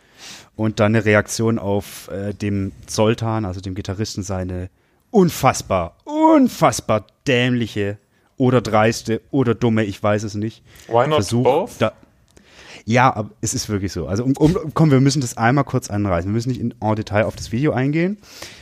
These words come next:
Speaker 1: aber es ist de facto so, dass in dem Video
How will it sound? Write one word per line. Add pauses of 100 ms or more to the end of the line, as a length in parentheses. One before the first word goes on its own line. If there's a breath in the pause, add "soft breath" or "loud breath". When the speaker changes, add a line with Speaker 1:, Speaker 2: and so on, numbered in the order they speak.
(300 loud breath)
Speaker 1:
aber
es
ist
de
facto
so,
dass
in
dem
Video